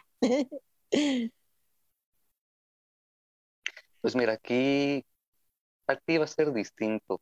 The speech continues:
Speaker 2: pero hablan de algo importante que va a pasar en aproximadamente noviembre, diciembre.
Speaker 1: ¡Y!
Speaker 2: Prepárate,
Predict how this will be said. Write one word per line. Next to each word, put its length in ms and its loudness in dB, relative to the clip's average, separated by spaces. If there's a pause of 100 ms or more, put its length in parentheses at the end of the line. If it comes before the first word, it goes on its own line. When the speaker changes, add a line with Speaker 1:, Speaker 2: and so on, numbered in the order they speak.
Speaker 2:
pero 180 2
hablan 260 0
de 80 2
algo 180 0
importante 580 -6
que 80 -2
va 100 2
a 20 -2
pasar 520 -2
en 220 -6 (640)
aproximadamente 920 -2
noviembre, 600 -2
diciembre. 580 -6 (560)
Speaker 1:
¡Y! 960 6 (720)
Speaker 2:
Prepárate, 640 -4